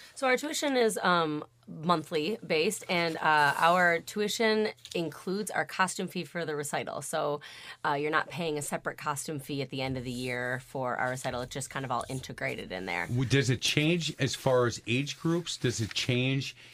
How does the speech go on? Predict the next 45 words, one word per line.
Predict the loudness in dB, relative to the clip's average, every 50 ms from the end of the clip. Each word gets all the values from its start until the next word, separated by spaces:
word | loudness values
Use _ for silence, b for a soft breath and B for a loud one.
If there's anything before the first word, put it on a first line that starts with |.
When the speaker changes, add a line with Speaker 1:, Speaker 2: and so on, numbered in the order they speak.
| B B
Speaker 2:
if | -2 -2 0
you | 0 0 0
wanna | 2 2 2 2 0
take, | 0 -2 0 0 2 2 2 0 -4 -10 -18 B B B B B B B
uh, | B -6 -6 -6 -10 -10 B B B
and, | 0 2 2
and | 4 4 4
I | 4 4
guess | 2 2 0 0 2
where | 2 4 4
I'm | 4
going | 4 2 4 4 4
with | 2 2
this, | 0 0 0 0
if | -2 -2 0 0
you | 0 2
wanna | 2 2 2 2 2 2
be | 2 2 2 2
in | 2 2
hip | 2 0 0 0 0
hop, | 0 0 2 2 0
but | -2 -2 0 0
you | 0
wanna | 2 2 2 2
be | 2 0 0
in | 0 0
tap, | 0 0 2 2 2 2 2 0 -4 -4 -4 -8 -6
tap | -2 0 2 2 0 0
dance, | 0 0 0 0 0 0 0
and | 0 2
you | 2
wanna | 2 2 2 2 2
be | 2 2 2 2 4
in, | 2 2 0 -2 B B B B B B B
in, | 0 2 2 2 2 2
uh, | 2 4 4 4 2 2 -2 -6 B B B B B
you | 2 2
know, | 2
three | 2 0 -2 0 2 2
other | 2 2 2 2
dances, | 2 2 2 2 0 0 -2 -2
does | 0 0 -2 0 2
that | 2 2 2 2 0 -4
change | -4 -4 -2 0 0 2 2 2 0 -2 -2 -4 -4
then? | -2 0 0 0 -2 -4